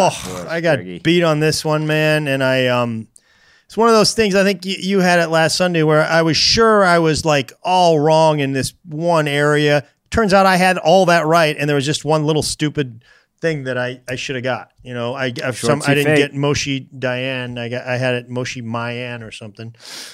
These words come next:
Speaker 2: Uh, yeah, it was just, just a dumb error. Yeah, to-,
Speaker 1: Yeah.
Speaker 2: total shortsy fake, man.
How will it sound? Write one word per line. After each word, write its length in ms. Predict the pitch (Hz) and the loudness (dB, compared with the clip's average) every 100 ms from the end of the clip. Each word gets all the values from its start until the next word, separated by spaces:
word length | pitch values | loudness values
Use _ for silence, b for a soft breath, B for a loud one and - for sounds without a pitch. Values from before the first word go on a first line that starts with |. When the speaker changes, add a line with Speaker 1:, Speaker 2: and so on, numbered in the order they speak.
| B _ | B _
Speaker 2:
Uh, 600 | - 123 117 117 113 110 - _ - | -6 -4 -2 -4 -6 -10 -14 _ -6
yeah, 260 | 131 104 - _ | -6 -6 -16 _
it 40 | |
was 200 | 147 131 | -16 -14
just, 260 | 143 123 - | -14 -16 -18
just 220 | 120 _ _ 131 | -20 _ _ -14
a 80 | 117 | -6
dumb 280 | 135 131 | -2 -2
error. 280 | 117 104 95 B B B B | -4 -8 -14 B B B B
Yeah, 220 | 160 156 | 2 2
to-, 240 | 131 160 165 | 0 -2 -2
Speaker 1:
Yeah. 80 | 85 | 0
Speaker 2:
total 260 | 160 165 | 0 2
shortsy 400 | 156 156 135 143 | 0 -2 -2 -4
fake, 300 | - 113 98 | -4 -6 -6
man. 240 | 107 107 | -16 -18